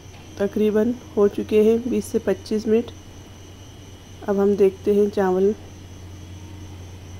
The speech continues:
देखिए माशाल्लाह कितने अच्छे चावल बन चुके हैं हमारे। हम चावल को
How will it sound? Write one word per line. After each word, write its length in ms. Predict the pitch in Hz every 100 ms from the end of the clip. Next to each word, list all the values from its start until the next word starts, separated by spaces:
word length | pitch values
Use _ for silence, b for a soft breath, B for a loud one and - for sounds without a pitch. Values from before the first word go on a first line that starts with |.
| - - - - - - - - - - - 196
देखिए 380 | 185 175 175
माशाल्लाह 480 | 175 170 - 175 175 - -
कितने 260 | - 226
अच्छे 180 | - 220
चावल 360 | 208 208 190 185
बन 180 | 190
चुके 300 | 185 208 -
हैं 160 | 202 202
हमारे। 320 | 202 196 240 - - B B B - -
हम 160 | 208
चावल 320 | 196 208 196 202
को 220 | 226